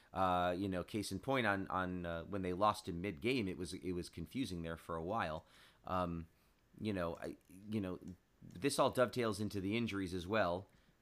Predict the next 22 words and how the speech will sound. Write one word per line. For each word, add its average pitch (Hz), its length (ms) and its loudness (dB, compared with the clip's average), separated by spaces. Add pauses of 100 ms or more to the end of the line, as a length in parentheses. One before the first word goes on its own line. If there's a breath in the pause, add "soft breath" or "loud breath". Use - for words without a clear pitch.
um, 87 440 0
which 98 180 -4
is, 90 180 -2
you 104 80 0
know, 92 120 0
Morse 98 260 0
has 95 180 2
a 92 60 -2
concussion. 95 500 -2
He 90 120 -2
has 82 140 -4
not 95 240 2
practiced 92 380 -2
this - 180 -8
week. 92 180 -2
I 131 80 -2
would 131 200 0
not 104 240 6
think 101 180 -4
he's 87 160 -6
playing 92 340 -4
against 80 500 -6